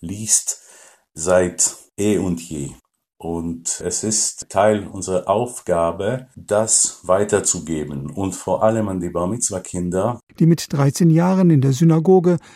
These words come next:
Speaker 2: das jüdische Pendant zur Kommunion feiern. Levitin sollte einem solchen Jungen jedoch eine andere Melodie beibringen, die er für beliebig hielt. Er weigerte sich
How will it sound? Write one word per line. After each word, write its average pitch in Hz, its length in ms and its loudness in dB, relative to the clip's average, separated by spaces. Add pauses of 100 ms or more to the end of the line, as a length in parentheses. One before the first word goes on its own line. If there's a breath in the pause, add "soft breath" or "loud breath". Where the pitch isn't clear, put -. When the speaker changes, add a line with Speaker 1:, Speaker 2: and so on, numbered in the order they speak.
(120 loud breath)
Speaker 2:
das - 240 -4
jüdische 165 320 4
Pendant 147 560 2
zur 156 160 0
Kommunion 151 560 6
feiern. 202 460 -6 (680)
Levitin 202 540 6
sollte 165 480 4
einem 180 220 4
solchen 151 340 4
Jungen 180 400 4 (240 loud breath)
jedoch 175 300 2
eine 180 200 2
andere 190 360 4
Melodie 135 480 2
beibringen, 151 680 4 (340 soft breath)
die 180 180 -2
er 156 100 2
für - 180 -2
beliebig 143 520 2
hielt. - 440 -8 (520)
Er 143 180 2
weigerte 165 400 2
sich 202 260 2